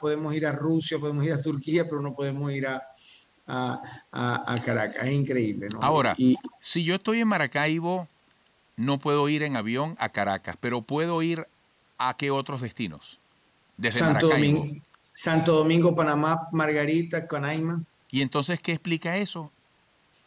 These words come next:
Speaker 1: No,
Speaker 2: Ustedes
Speaker 1: no,
Speaker 2: no
Speaker 1: no
Speaker 2: han recibido,
Speaker 1: entendemos.
Speaker 2: ustedes no han recibido ninguna respuesta, porque yo me imagino que ustedes han hecho esa pregunta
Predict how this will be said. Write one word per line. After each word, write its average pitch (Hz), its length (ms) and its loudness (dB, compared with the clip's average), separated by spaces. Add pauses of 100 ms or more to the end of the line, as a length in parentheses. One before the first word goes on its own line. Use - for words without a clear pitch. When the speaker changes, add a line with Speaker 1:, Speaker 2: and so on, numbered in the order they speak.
(140)
Speaker 1:
No, 143 120 -2 (100)
Speaker 2:
Ustedes 147 220 4
Speaker 1:
no, 151 80 4
Speaker 2:
no 147 80 4
Speaker 1:
no - 0 -
Speaker 2:
han 147 100 4
recibido, 190 520 2
Speaker 1:
entendemos. 202 100 -10 (160)
Speaker 2:
ustedes 160 340 -2
no 190 80 0
han 190 60 -2
recibido 175 420 -4
ninguna 160 300 -6
respuesta, 160 360 -6
porque 104 220 -8
yo 101 100 -4
me 120 100 -4
imagino 180 280 -4
que 254 60 -10
ustedes 147 320 -4
han 123 100 -2
hecho 113 200 -6
esa 104 120 -8
pregunta 170 640 -6